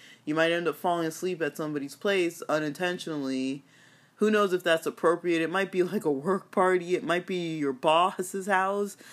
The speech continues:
um, maybe your boss's Christmas party or something. You don't wanna, like,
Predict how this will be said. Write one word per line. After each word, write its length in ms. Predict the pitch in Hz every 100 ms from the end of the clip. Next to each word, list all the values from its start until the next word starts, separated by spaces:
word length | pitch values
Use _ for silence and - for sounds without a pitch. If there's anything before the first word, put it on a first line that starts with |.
| - - -
um, 800 | 156 160 160 151 147 143 139 139 _ _ _ _ _ _ _ -
maybe 220 | 180 165
your 100 | 151
boss's 380 | 160 165 165 165
Christmas 360 | 208 220 233
party 400 | 226 - 208 220
or 80 | 208
something. 400 | 208 202 202 202
You 140 | 202 208
don't 160 | 226
wanna, 200 | 220 196
like, 500 | 160 143 135 - -